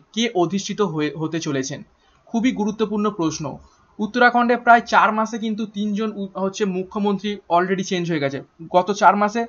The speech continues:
শুধু মুখ্যমন্ত্রী চেঞ্জ হচ্ছেন। তো লাস্ট পর্যন্ত একজন মুখ্যমন্ত্রীর নাম ঠিক হয়েছে, যিনি হচ্ছেন মুখ-, উত্তরাখণ্ডের নতুন মুখ্যমন্ত্রী পদে অধি-, অধিষ্ঠিত হতে চলেছেন। তো কোনটা সঠিক উত্তর হবে, তোমরা কমেন্ট বক্সে ক-, কমেন্ট করে জানাও।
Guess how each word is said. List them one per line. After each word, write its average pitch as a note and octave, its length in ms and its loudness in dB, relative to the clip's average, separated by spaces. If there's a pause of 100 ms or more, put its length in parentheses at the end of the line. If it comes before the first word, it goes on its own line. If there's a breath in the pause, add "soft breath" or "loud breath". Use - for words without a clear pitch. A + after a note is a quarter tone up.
শুধু G3+ 200 -4
মুখ্যমন্ত্রী G3 460 -2
চেঞ্জ D#3+ 280 -6
হচ্ছেন। - 300 -10 (520 soft breath)
তো G#3+ 100 4
লাস্ট F3+ 340 6
পর্যন্ত A#3 260 -2
একজন G#3+ 440 0
মুখ্যমন্ত্রীর G#3 640 -2 (100)
নাম F#3 220 6
ঠিক G3+ 220 -6
হয়েছে, G3+ 300 0
যিনি F3 220 -4
হচ্ছেন F#3+ 300 -4
মুখ-, E3+ 300 -8
উত্তরাখণ্ডের F3+ 520 -2
নতুন E3 240 -6
মুখ্যমন্ত্রী F3 480 -6
পদে E3+ 160 -6
অধি-, E3 260 -6
অধিষ্ঠিত E3 380 -6
হতে E3 220 -4
চলেছেন। E3 380 -6 (680 soft breath)
তো F3+ 60 -6
কোনটা G#3 300 2
সঠিক G#3 300 0
উত্তর A3 220 2
হবে, A3 200 4 (120)
তোমরা F3+ 160 0
কমেন্ট F#3+ 340 0
বক্সে G3+ 300 -2
ক-, F3 300 0
কমেন্ট G3 300 2
করে G3 140 2
জানাও। G3 240 0